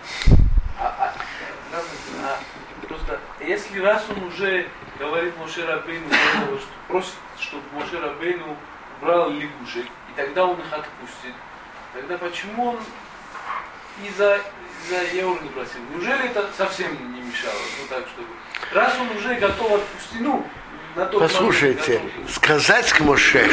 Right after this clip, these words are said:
Speaker 2: что-то и попросить, и обещать, что он выпустит, это не, в какой-то мере склониться перед Моше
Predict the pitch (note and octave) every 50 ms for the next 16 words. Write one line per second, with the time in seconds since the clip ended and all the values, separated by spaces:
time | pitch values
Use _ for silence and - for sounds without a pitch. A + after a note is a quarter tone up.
0 | - C#3+ B2+ - D3 C3+ B2 - - A2 A2 A2 B2 B2 - - B2 A#2+ - -
1 | - D#4 - - - - - - - - - - - - - - - E3+ E3+ F3
2 | E3 D3+ F3 E3+ - - - G3 G#3 - - - D3+ C#3+ C#3 C3+ - D4 D#4+ -
3 | - C3 - - - A2+ G#2 G2+ - - - - - - - - - - - F3+
4 | F3 - - D#3 D3+ C#3 - - - - - - - D3+ D3+ D3 - G#3 A#3+ -
5 | - - E3 D3+ C#3 C#3 D3+ E3+ F3+ E3+ C#3 B2+ B2+ B2 A#2+ A#2+ A#2+ A#2 - -
6 | - - - - - - - - - - - - - - E3 E3 E3+ E3 E3+ F3+
7 | F3+ - - - D3+ C#3+ - C3+ C3 B2+ A#2 A2 A2+ - - -